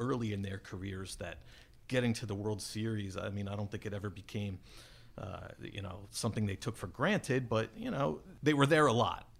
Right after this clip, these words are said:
And then there was that gap like you talked about. And so I think when they got back in two thousand nine, they had a different appreciation for it.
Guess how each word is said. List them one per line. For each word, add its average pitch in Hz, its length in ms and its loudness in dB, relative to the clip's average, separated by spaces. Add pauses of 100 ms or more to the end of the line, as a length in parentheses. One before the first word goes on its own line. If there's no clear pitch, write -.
And 113 140 8
then 117 140 8
there 117 100 6
was 110 200 2
that 101 260 0
gap 95 320 -2
like 95 180 -4
you 101 60 -4
talked 92 340 -4
about. 85 380 -8
And 101 200 -8
so 98 200 0
I 98 60 0
think 107 220 0
when 101 120 0
they 90 100 -4
got 107 300 2
back 101 260 4
in 98 100 -2
two - 160 -6
thousand 95 380 -2
nine, 95 300 0
they 98 100 0
had 98 180 -2
a 92 40 -6
different 101 320 -4
appreciation 92 840 2
for 92 320 -6
it. - 160 -8